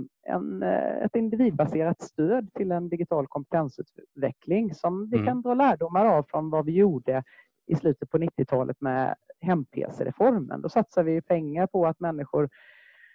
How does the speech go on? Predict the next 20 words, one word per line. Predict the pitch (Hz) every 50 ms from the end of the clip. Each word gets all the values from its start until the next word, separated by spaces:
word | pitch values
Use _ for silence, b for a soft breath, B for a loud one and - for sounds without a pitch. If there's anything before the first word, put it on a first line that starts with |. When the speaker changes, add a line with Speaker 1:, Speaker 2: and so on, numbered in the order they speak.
| b b _ _ _ _ _ _ _ _ -
Speaker 1:
fick, | 180 156 - _ _ -
eh, | - 92 87 95 104 104 - 190
teknik | - - 214 214 - - 247 294 269 180 143 - _ - - - -
i | 196 185
var | 170 180 170 160 160 165
mans | 165 156 147 147 -
och | 160 160
kvinnas | 165 175 160 143 151 - -
hand. | 330 247 139 131 139 139 170 165 -
Men | 170 170 180 196
nu | 214 226
handlar | 240 277 285 247 202 190 185
det | 180 185 185
om | 185 185 - _ - -
techcheckar, | 269 - _ - - - - - 302 - - _ _ _ - 143 139 - -
alltså | 143 147 - -
individbaserade | 170 175 170 190 180 180 202 240 240 214 170 139 135 - 190 196 240 - 240 240 233 226 226 226 214 220 220 220 b b b b b b _ - - - -
checkar, | 233 233 - _ _ _ _ 139 135
ett | 139 147 - -
checkhäfte, | - - - - _ - - 139 135 139 - _ _ _ - 185 202